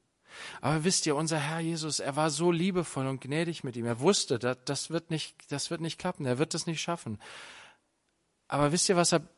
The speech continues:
Petrus auch gesagt hat, bevor das alles passiert ist, hat er ge-, ihm gesagt, „Simon, ich habe für dich gebetet, dass dein Glaube nicht aufhört.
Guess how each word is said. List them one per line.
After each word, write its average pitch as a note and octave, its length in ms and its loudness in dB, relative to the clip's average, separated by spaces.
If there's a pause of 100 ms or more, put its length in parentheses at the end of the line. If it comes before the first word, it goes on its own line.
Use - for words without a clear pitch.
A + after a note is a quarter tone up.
(120)
Petrus D#3 300 4
auch F3 220 8
gesagt C#3+ 360 2
hat, A#2+ 100 0
bevor E3+ 320 4
das E3+ 160 4
alles C#3 240 2
passiert D3+ 400 -2
ist, B2+ 140 -2
hat C3 140 0
er B2+ 100 4
ge-, C3+ 140 -4
ihm B2+ 140 -2
gesagt, A#2+ 280 0 (2000)
„Simon, A#2 440 2 (500)
ich - 180 -2
habe A#2+ 220 2
für A2 220 -6
dich - 340 -6
gebetet, - 840 -4 (1120)
dass - 160 -6
dein F#2 200 -4
Glaube E2+ 400 -2
nicht E2 320 -8
aufhört. C#2+ 680 -10